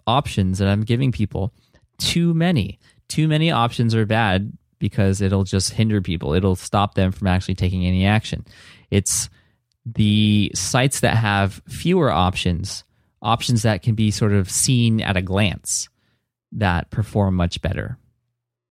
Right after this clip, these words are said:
Now, copy, you know, text in and around,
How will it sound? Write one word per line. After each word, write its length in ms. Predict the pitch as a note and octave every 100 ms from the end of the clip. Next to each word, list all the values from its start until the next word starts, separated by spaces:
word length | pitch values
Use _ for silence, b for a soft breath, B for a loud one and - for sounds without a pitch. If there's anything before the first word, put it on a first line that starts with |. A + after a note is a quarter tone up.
| _ _ _ _ _ _ _
Now, 320 | B2+ B2+ B2 - _ _ _ _
copy, 640 | - A3 A#3 - F2 F2+ C3 -
you 100 | A2
know, 140 | A2 -
text 600 | - D3 B2 - - - -
in 280 | A#2+ A#2+ A#2
and 160 | A2+ A2+
around, 560 | G#2 A2 G#2+ G#2+ G#2